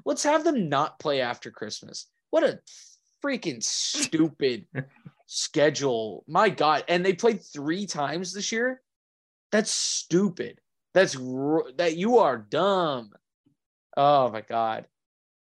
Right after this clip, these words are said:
Speaker 1: Have I
Speaker 2: I don't know.
Speaker 1: made my feelings clear on
Speaker 2: Yes.
Speaker 1: that?
Speaker 2: Um,
Speaker 1: <laughs>
Speaker 2: uh, so to finish it off, to finish off this, this, uh, this catch-up podcast about the team, about the season, about how we feel, and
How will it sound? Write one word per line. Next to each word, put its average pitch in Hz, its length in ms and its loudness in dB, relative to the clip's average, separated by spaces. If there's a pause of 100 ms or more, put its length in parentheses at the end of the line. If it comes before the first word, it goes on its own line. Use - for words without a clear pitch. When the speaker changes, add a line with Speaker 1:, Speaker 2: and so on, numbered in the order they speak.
(200)
Speaker 1:
Have 143 120 0
I 165 40 4
Speaker 2:
I 160 40 6
don't 147 80 -2
know. 175 60 4
Speaker 1:
made 180 140 6
my 170 160 0
feelings 156 480 -4
clear 139 480 -4
on 120 80 0
Speaker 2:
Yes. 143 340 2 (160)
Speaker 1:
that? 139 60 4
Speaker 2:
Um, 127 400 6 (580)
Speaker 1:
<laughs> - 580 -20
Speaker 2:
uh, 127 500 4 (680)
so 131 720 4 (260)
to 127 100 -6
finish 156 320 0
it 131 60 2
off, 104 400 0 (540)
to - 60 -20
finish 139 200 0
off 123 200 2
this, 113 160 -2 (180)
this, 110 220 -6
uh, 98 440 0
this 107 180 -8
catch-up - 340 -4
podcast 101 640 -4 (1080)
about 143 240 2
the 131 60 -6
team, 175 260 2
about 147 160 4
the 127 60 -6
season, 139 720 2 (140)
about 117 160 -2
how 131 140 2
we 117 100 2
feel, 123 640 2
and 120 280 2